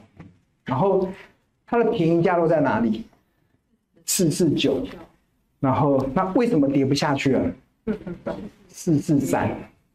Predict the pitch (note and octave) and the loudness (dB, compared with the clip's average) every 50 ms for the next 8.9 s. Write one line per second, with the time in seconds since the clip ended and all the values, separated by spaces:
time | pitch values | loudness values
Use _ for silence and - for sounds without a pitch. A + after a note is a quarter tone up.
0 | _ _ _ - D#3 C#3+ - - D3+ C#3+ D3 C#3 A#2+ B2 B2+ B2+ C3 A#2+ B2+ C3+ | _ _ _ -2 -2 -2 0 0 0 2 2 2 2 2 0 0 0 0 0 0
1 | C#3 C3 A2+ F#2+ B2+ C3 C3 B2+ B2+ - C#3 A#2+ A#2 A2+ - A#2+ F#2+ - - D#3 | 0 0 0 0 0 0 0 0 2 0 0 2 2 2 0 0 -2 -2 -2 -2
2 | - A#2+ C#3+ D3 C#3 C#3+ - A#2 G2+ F#2+ G2+ G2 G2 - G#2+ D2+ F2 F2 - - | 0 0 2 0 0 0 -2 -2 -2 -2 -2 -2 -2 -2 -2 -2 -2 -4 -6 -12
3 | _ _ _ _ _ _ _ _ _ _ _ F#3+ F#3 F#3 A3 G#3 F#3+ F3+ E3 F3+ | _ _ _ _ _ _ _ _ _ _ _ 0 2 2 2 2 4 4 4 2
4 | G#3 G#3+ D4+ C#4+ A#3 G3+ G3 F#3+ F#3 F3 F3 F3 - A3 - E3 D3 - C#3+ C#3+ | 4 2 2 2 2 2 2 2 2 2 2 0 0 0 2 2 2 2 2 2
5 | C3+ C3+ C3+ D3 C#3+ C#3 E3+ E3+ F3+ F3+ E3 C#3+ C#3+ D3 - - - - C#3 B2+ | 2 2 2 0 2 2 2 2 2 2 2 2 2 0 -2 -6 -6 -4 -2 0
6 | B2 A#2+ B2 B2+ C3+ C3 B2+ B2 B2+ - - - - C#3+ C#3 C3+ C3+ B2+ B2 A#2+ | 2 2 2 2 2 2 2 2 0 -2 -4 0 0 0 2 2 2 2 2 2
7 | B2 - E3+ F3 D#3+ - E3+ D#3 C#3+ C#3 - - A#2 A#2 A#2 A#2 C3 B2+ C3 C3 | 0 0 0 0 0 2 2 0 0 0 -2 -2 -2 -2 0 0 0 0 2 2
8 | C#3+ D3 D#3+ B2 A#2 A2 G#2 - - C#3 C#3+ D3+ D3+ D3 - A#2+ E2+ - | 2 2 2 0 0 -2 -4 -4 -2 0 0 2 0 0 0 -2 -2 -2